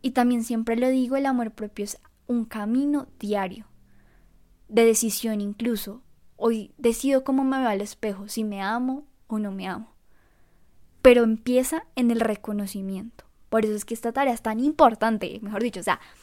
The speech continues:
mira, tú te sacas diez, nene, en esto sí me hace la tarea. Mm. Oigan, de verdad, cuando hayan hecho esta tarea, por favor, mándenme un mensaje directo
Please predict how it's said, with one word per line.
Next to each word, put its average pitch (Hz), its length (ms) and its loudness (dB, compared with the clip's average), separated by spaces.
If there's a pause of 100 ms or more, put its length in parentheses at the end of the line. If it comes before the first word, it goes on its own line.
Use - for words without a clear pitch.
(340)
mira, 214 220 0
tú 196 100 -8
te 226 120 -4
sacas 311 400 0
diez, 311 200 2
nene, 311 380 0
en 220 100 0
esto 214 340 -2
sí 247 200 -2
me 208 160 -2
hace 202 240 -6
la 247 120 0
tarea. - 240 -8
Mm. - 180 -12 (260)
Oigan, 247 260 6
de 220 60 2
verdad, 214 400 2
cuando 226 520 2
hayan 226 500 2
hecho 247 220 2
esta 233 180 -2
tarea, 226 440 0
por 226 120 -4
favor, 208 320 0
mándenme 202 560 -6 (220)
un 220 300 -2
mensaje 214 440 -6
directo 233 640 -2